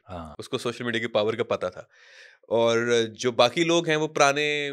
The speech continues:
Speaker 1: हम्म।
Speaker 2: बाबे, उनको क्या पता सोशल मीडिया क्या, वो टीवी, बस उनको इतना पता कि म-, मीडिया में पैसे फेंकने हैं हमने।
Speaker 1: और वहाँ
Speaker 2: ठीक है?
Speaker 1: उन्होंने उठा
Speaker 2: और अपने,
Speaker 1: लेना है,
Speaker 2: हाँ,
Speaker 1: हाँ।
Speaker 2: और एडवर्टाइजमेंट के through हमने उठा लेना है,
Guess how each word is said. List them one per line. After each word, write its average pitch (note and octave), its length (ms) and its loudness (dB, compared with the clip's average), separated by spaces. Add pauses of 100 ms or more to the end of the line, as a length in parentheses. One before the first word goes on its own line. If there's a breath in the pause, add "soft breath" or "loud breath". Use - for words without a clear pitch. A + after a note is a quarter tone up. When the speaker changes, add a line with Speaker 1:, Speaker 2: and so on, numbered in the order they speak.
(240)
Speaker 1:
हम्म। A2 360 -6
Speaker 2:
बाबे, A#2+ 440 0
उनको B2 340 -6
क्या B2+ 200 4
पता A#2+ 240 0
सोशल A2 260 -6
मीडिया G#2+ 240 -4
क्या, G#2+ 120 0
वो G#2+ 80 -2
टीवी, B2 340 -4
बस C#3+ 200 -2
उनको D3 180 -2
इतना D3 220 0
पता C#3 200 2
कि C#3 180 -2
म-, B2 240 -8 (140)
मीडिया B2 260 2
में C3+ 120 -4
पैसे A#2 240 2
फेंकने B2 340 -4
हैं F3+ 60 0
हमने। B2+ 200 -4
Speaker 1:
और F#2 300 -4
वहाँ F#2 280 -2
Speaker 2:
ठीक - 140 -4
है? A2 60 4
Speaker 1:
उन्होंने G#2+ 220 4
उठा G#2 140 0
Speaker 2:
और G#2 60 4
अपने, F#2 140 4
Speaker 1:
लेना C#3 140 4
है, C3+ 80 0
Speaker 2:
हाँ, A2+ 340 0
Speaker 1:
हाँ। G2+ 200 -4
Speaker 2:
और A2+ 340 -2 (140)
एडवर्टाइजमेंट B2 540 -2
के B2+ 60 -8
through A#2+ 360 -6
हमने G#2+ 160 -4
उठा G#2+ 260 -4
लेना F#2 200 -10
है, F#2 100 -20